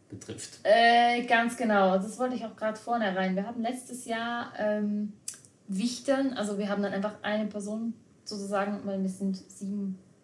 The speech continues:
Speaker 2: sieben, äh, Kinder jetzt in unserer Familie. Ich habe sechs Geschwister und einige haben davon noch einen Partner und da haben wir letztes Jahr so ein Spiel gemacht, im Wichteln, und haben wir einfach, Mutter hat für uns gezogen, dann hat sie ein Zettelchen gezogen und dann, ähm,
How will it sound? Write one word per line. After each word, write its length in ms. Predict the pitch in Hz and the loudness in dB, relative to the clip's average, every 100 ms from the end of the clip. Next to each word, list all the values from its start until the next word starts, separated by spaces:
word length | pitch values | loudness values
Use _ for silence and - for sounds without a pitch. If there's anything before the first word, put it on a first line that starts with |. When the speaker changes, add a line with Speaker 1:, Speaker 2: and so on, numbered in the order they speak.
| _ _ - - - _ | _ _ -20 -20 -20 _
Speaker 2:
sieben, 640 | - - 262 320 311 311 | -10 -2 0 0 0 0
äh, 800 | 294 - 214 220 220 214 214 214 196 - | 0 0 -2 0 0 0 0 -2 -6 -8
Kinder 480 | - 330 277 214 247 | -2 0 2 2 2
jetzt 420 | 233 226 - - | 0 -4 -10 -14
in 260 | - - 214 | -12 -6 -4
unserer 280 | 208 220 208 | -4 -4 -4
Familie. 520 | 214 214 220 220 226 | -2 -2 -2 -4 -4
Ich 160 | 208 | -6
habe 100 | 202 | -10
sechs 320 | - 175 185 - | -8 -8 -8 -10
Geschwister 720 | 190 220 247 247 233 233 - - _ _ - | -8 -6 -6 -2 0 -2 -6 -14 _ _ -4
und 220 | 202 196 | 0 0
einige 300 | 190 196 190 | 0 0 0
haben 120 | 190 | 2
davon 240 | 190 190 190 | 0 2 0
noch 160 | 185 | 0
einen 120 | 190 190 | -2 -2
Partner 580 | 208 220 214 208 208 196 | 0 0 0 0 0 0
und 260 | 190 185 - - - - | 0 -2 -6 -20 -10 -2
da 640 | 190 190 190 151 135 135 - - | 2 4 4 0 -4 -8 -10 -4
haben 100 | 220 | 0
wir 60 | |
letztes 280 | 208 208 202 | 0 0 -2
Jahr 120 | 208 | -2
so 100 | 202 | 0
ein 140 | 202 190 | -2 -2
Spiel 280 | - 220 | -4 -4
gemacht, 360 | 202 185 170 - | -2 -2 -4 -8
im 140 | 180 | -8
Wichteln, 380 | 185 190 214 190 | -8 -8 -4 -2
und 140 | 180 185 | -2 -2
haben 120 | 185 | -4
wir 140 | 170 | -2
einfach, 220 | 185 185 - - - - - 196 | -4 -6 -8 -20 -20 -20 -18 -10
Mutter 260 | 202 226 190 | -4 -2 -2
hat 140 | 180 | -4
für 120 | 180 | -8
uns 140 | 180 190 | -8 -8
gezogen, 460 | 190 214 254 415 - _ _ - | -10 -6 -4 -6 -10 _ _ -8
dann 120 | 202 | -4
hat 160 | 202 - | -4 -6
sie 100 | 190 | -6
ein 60 | |
Zettelchen 380 | 190 196 202 202 | -4 -6 -6 -6
gezogen 380 | 196 202 202 190 | -6 -4 -4 -4
und 200 | 185 190 | -6 -6
dann, 300 | 185 185 185 | -4 -4 -4
ähm, 400 | 170 175 175 175 | -2 -2 -4 -8